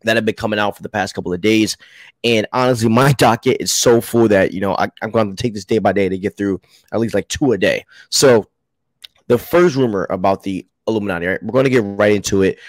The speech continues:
right now 'cause there's a lot that I have to say about it, but I'm gonna give you, like, you know, the outline of the rumor. So there's a rumor going around, and it says that the M C U Illuminati will be introduced in Avengers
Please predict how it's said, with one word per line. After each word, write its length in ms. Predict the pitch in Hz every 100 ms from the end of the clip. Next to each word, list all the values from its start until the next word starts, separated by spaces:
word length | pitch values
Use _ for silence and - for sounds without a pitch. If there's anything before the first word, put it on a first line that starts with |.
| - -
right 100 | 95
now 160 | 92
'cause 80 | 95
there's 140 | 101 95
a 20 |
lot 240 | 98 98
that 100 | 78
I 40 | 90
have 200 | 90 -
to 100 | 85
say 220 | - 98
about 240 | 90 92 92
it, 60 |
but 120 | 92 -
I'm 140 | 131
gonna 160 | 127 113
give 180 | 110
you, 240 | 95 104 98 _ _ _ _ _
like, 200 | 95 92
you 60 | 107
know, 80 |
the 80 | 92
outline 460 | 95 104 98 101 82
of 140 | 87
the 60 | 92
rumor. 220 | 90 82
So 260 | - 131 - - -
there's 160 | 139
a 60 | 131
rumor 260 | 120 196 185
going 240 | 156 131
around, 220 | 117 117
and 100 | -
it 100 | 101
says 400 | - - 160 151
that 160 | 120 -
the 200 | 110 101 -
M 260 | 131 175
C 220 | - -
U 360 | 151 139 123 120
Illuminati 580 | 98 113 113 107 104 110
will 240 | 101 101 101
be 180 | 98 -
introduced 640 | 151 156 131 117 117 - -
in 120 | 107
Avengers 720 | 95 - 123 143 120 123 -